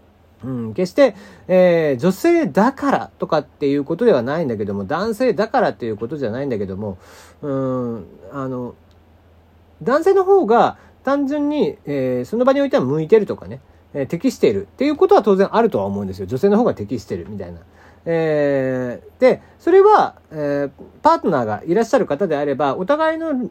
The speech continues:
中でルールとして決めていけばいいだけの話であって、うん、例えば僕は家族がいた時には、えー、料理以外は僕が全部してたりとかね。まあ僕もできたんで、家事がね。えー、する時間もあったし。だから普通にやってたんでね。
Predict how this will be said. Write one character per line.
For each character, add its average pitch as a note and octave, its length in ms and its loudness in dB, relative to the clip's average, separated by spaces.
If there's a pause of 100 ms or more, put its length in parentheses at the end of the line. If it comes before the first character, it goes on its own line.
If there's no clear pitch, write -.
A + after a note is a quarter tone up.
中 C4+ 260 0
で C3 120 2
ル D3+ 100 -2
ー D#3 40 -2
ル C#3+ 60 -4
と A#2+ 120 -4
し - 40 -8
て G#3+ 100 -4
決 D#3 120 -4
め C#3+ 100 0
て D3 120 -2
い C#3+ 40 -4
け C3+ 100 0
ば C3 80 -4
い D3 120 -4
い C3+ 60 -2
だ B2 80 -2
け C#3+ 80 -8
の A#2 100 -6
話 F#2+ 560 -10
で G#2+ 140 -12
あ G#2 40 -14
っ G#2 40 -14
て、 F#3 400 2 (340)
う D3+ 400 -2
ん、 - 20 -8
例 F#3+ 160 -2
え C4 80 4
ば G3 120 4
僕 F3+ 400 2
は F3+ 100 2
家 F#3+ 160 0
族 D3 460 -2
が A2+ 100 -4
い A#2+ 80 -8
た D3+ 100 -4
時 E3 240 -6
に A2+ 120 -6
は、 F#2+ 180 -8 (240)
え A#2+ 640 -6 (480)
ー、 - 20 -12
料 C4+ 160 4
理 G#3 120 6
以 G#3+ 40 8
外 F3 140 8
は G2 120 -4
僕 B2 220 -4
が C3+ 120 2
全 B2+ 180 0
部 F#2+ 60 -6
し - 80 -18
て A#2+ 100 -6
た G2 100 -8
り E2 60 -12
と E2 80 -20
か G2+ 80 -16
ね。 G3 160 -6 (140)
ま A#3 140 2
あ F3 40 2
僕 E3+ 200 -2
も A#3+ 100 2
で G3 100 6
き G3+ 80 -4
た - 120 2
ん F2+ 80 -4
で、 F2 140 -12 (200)
家 B2+ 120 -4
事 G2+ 120 -6
が E2 80 -12
ね。 E3+ 160 -10 (320)
え A#2 460 -6
ー、 - 40 -18
す F#3+ 80 2
る F#3+ 80 4
時 F3+ 80 -4
間 A#3 160 4
も E3+ 140 -2
あ G3+ 60 4
っ G#3 60 -12
た - 140 -2
し。 F#2 160 -14 (380)
だ F#3+ 100 0
か F#3 80 6
ら D3 160 4
普 - 80 -10
通 G#3 160 2
に A3 180 4
や F3 120 6
っ E3+ 40 -4
て A3+ 160 0
た C3 300 -2
ん G2 100 -6
で F2 120 -10
ね。 B2+ 180 -10